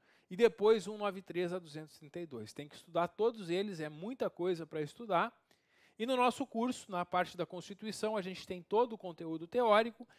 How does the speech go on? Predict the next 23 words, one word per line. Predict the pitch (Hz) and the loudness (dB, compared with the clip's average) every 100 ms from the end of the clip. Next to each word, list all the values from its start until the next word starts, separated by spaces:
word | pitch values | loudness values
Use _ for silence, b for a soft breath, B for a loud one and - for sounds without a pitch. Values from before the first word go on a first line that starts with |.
| b | b
e | 196 | -14
questões | - 247 - - 220 285 294 | 0 0 0 -2 0 0 0
ao | 220 | -2
final | 196 202 190 196 | -2 -6 -2 -2
também | 190 175 180 | -4 -8 -8
de | 165 | -10
cada | - 170 175 | -6 -4 -4
assunto | 151 - 180 185 | -6 -8 -14 -10
ou | 160 | -8
grupo | 151 165 170 | -8 -8 -4
de | 202 | -4
assuntos, | 214 - 208 214 220 - b b b | -4 -6 -12 -14 -18 -20 b b b
para | 180 180 | 2 2
que | 175 | 2
vocês | 185 185 - 170 | -6 -10 -8 -10
possam | - 160 147 165 | -6 -6 -6 -12
treinar | 160 185 170 156 | -12 -12 -10 -10
também | 165 151 143 | -10 -10 -10
bastante | 156 156 160 - 143 147 135 | -6 -6 -6 -8 -10 -8 -10
aí | 139 | -10
pra | 135 | -8
essa | 135 - 160 | -8 -8 -10
prova. | - 87 82 | -12 -14 -16